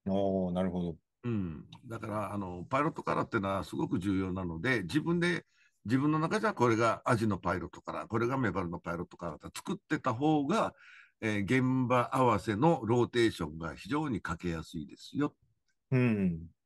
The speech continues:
Speaker 2: ということを言います。あー、と、ついでに最後にもう、もうちょっとだけ言っとかない。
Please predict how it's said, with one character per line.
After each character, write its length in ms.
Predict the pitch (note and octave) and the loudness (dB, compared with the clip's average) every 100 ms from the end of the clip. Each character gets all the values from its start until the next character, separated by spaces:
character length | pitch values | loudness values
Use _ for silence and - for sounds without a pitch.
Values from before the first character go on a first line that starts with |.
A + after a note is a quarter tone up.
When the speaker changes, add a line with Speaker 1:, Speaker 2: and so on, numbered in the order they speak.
| _ | _
Speaker 2:
と 80 | - | 2
い 40 | C#3 | 4
う 80 | |
こ 80 | G#2+ | 4
と 100 | F2 | -2
を 20 | |
言 100 | C2+ | -6
い 40 | A#1 | -8
ま 120 | - | -10
す。 180 | - - _ _ _ _ _ | -12 -20 _ _ _ _ _
あ 840 | C#3 C3+ A#2+ G2+ F2+ E2 - - - | -4 -4 -4 -6 -8 -10 -12 -14 -16
ー、 40 | - | 0
と、 100 | G3 | 0
つ 160 | - E3 | 6 6
い 60 | |
で 80 | D3+ | 6
に 80 | C3+ | 6
最 140 | D3+ | 4
後 100 | C3 | 6
に 60 | G2 | 6
も 200 | A2+ A#2 | 4 2
う、 40 | A2+ | 2
も 100 | A#2 | 2
う 40 | |
ち 80 | A#2 | 2
ょ 20 | |
っ 20 | |
と 100 | G#2 | 0
だ 80 | D#2+ | -2
け 80 | - | -4
言 80 | D2 | -10
っ 20 | |
と 80 | - | -10
か 100 | |
な 80 | |
い。 40 | C2+ | -14